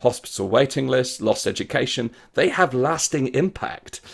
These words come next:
So if we allow that to continue into next winter and beyond, we, we, we, we, we really do,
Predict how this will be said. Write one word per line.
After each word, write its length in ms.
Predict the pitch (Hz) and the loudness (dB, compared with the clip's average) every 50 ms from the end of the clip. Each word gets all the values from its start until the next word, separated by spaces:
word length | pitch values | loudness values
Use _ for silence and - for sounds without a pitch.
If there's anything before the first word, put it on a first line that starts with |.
| - - - - - _ _ - | -20 -20 -20 -20 -20 _ _ -10
So 180 | - - 131 | -2 0 2
if 140 | 131 127 - | 0 2 2
we 120 | 165 175 170 | 4 4 6
allow 280 | 151 143 143 143 151 | 6 6 8 8 8
that 160 | 143 135 - - | 6 4 0 -2
to 60 | - | -6
continue 500 | - 139 123 127 - 147 131 123 123 117 | -4 -4 -4 -2 -2 0 0 4 4 4
into 220 | 113 113 - 113 | 2 2 0 -2
next 340 | 110 117 135 131 - - - | 0 0 0 -2 -4 -6 -2
winter 340 | 131 127 123 127 - 120 113 | -2 -2 -2 0 0 0 0
and 100 | 113 107 | 0 0
beyond, 560 | 104 104 110 120 120 113 104 92 98 101 - _ - - - _ _ _ - - - | 0 2 4 4 4 4 2 0 -6 -8 -10 _ -20 -20 -20 _ _ _ -20 -16 -10
we, 160 | 104 110 - | -8 -8 -6
we, 180 | 120 113 123 - | -4 -4 -4 -4
we, 220 | - 120 123 113 | -2 -2 -2 -2
we, 200 | - 117 123 113 | -2 -2 -4 -4
we 280 | 107 - 110 123 123 117 | -4 0 2 4 4 4
really 320 | 110 123 139 143 127 123 | 4 4 2 4 4 2
do, 380 | 113 123 127 120 113 107 - | 2 2 2 2 2 0 -2